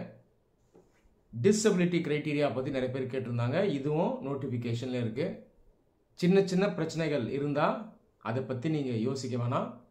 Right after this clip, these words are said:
Benchmark disability இருக்கு அப்படின்னா அதை நீங்க verify பண்ணணும். அப்படி இருந்தா ரிசர்வேஷனை யூஸ் பண்ணலாம். Details நோட்டிஃபிகேஷனுக்குள்ளேயே இருக்கு. இந்த முறை vacancies அதிகமா வந்திருக்கு, தௌசண்ட் ஒன் ஹண்ட்ரட் வேகன்சிஸ்க்கு மேல வந்திருக்கு.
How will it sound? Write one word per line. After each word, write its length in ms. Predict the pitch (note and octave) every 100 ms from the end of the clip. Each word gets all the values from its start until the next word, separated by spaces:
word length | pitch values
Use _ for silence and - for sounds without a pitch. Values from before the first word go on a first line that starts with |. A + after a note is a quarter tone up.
| - _ _ _
Benchmark 760 | G#2 A#2 G3+ G#3+ G3 F#3+ G3+ C#3+
disability 500 | D3+ E3+ C#3+ B2+ C#3+ A#2 A#2+
இருக்கு 300 | C3+ A#2+ B2+ A2 F#2
அப்படின்னா 400 | A#2+ B2 A#2+ D3 B3 B2+
அதை 100 | B2+ A#2+
நீங்க 140 | A2 A2
verify 280 | - C3 A#2
பண்ணணும். 280 | A2 D3 G#3+
அப்படி 200 | A#2+ B2
இருந்தா 240 | A#2+ C3 G#3 - - _ _ _ -
ரிசர்வேஷனை 680 | A#2+ E3 D#3+ C#3+ B2 C#3 D3+ B2+
யூஸ் 180 | - A#2+
பண்ணலாம். 320 | A#2 D3 A3 B2+
Details 500 | D3+ D#3 D#3+ F#3 A#3+ - - C#3+
நோட்டிஃபிகேஷனுக்குள்ளேயே 1000 | E3 B2+ B2 A#2+ A#2+ A#2 A2 A#2+ B2+ B2+
இருக்கு. 220 | G#2+ D#3 - - _ _ _ _ _ _ _ _ _ B2+
இந்த 120 | E3 D#3+
முறை 180 | D#3+ F#3 A3 C#3+
vacancies 560 | E3+ F3 E3+ E3 D#3 A2
அதிகமா 300 | C#3 C#3+ D3+ C3
வந்திருக்கு, 340 | A#2 A#2 G#2 - - _ C3+
தௌசண்ட் 460 | D#3+ D#3+ D#3+ E3 C#3 C#3+
ஒன் 100 | D3+
ஹண்ட்ரட் 260 | D3 C3 A#2+ D3
வேகன்சிஸ்க்கு 560 | D3+ D#3+ C#3+ C3+ C3+ B2+
மேல 100 | C3 B2
வந்திருக்கு. 320 | G#2+ G#2+